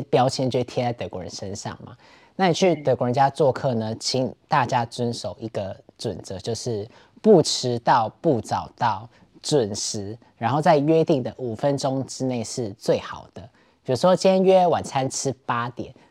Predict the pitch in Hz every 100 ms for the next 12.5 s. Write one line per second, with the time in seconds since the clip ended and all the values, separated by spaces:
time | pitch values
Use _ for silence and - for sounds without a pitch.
0 | _ 165 139 110 139 - 143 123 - -
1 | 240 233 185 160 117 113 - 147 113 127
2 | 120 - 156 156 92 - 110 120 117 117
3 | 98 - 127 104 - _ _ - - -
4 | 131 131 143 117 104 107 113 - - -
5 | - - - _ 214 208 123 180 170 139
6 | 113 - 135 143 104 - 107 107 110 110
7 | 98 - 127 117 117 110 107 - 104 82
8 | - 101 101 - 139 147 127 151 - 131
9 | 98 87 117 117 139 - 131 104 - _
10 | - 139 127 104 123 104 - - 82 78
11 | 98 127 _ _ _ - 147 160 147 151
12 | 127 120 - 123 127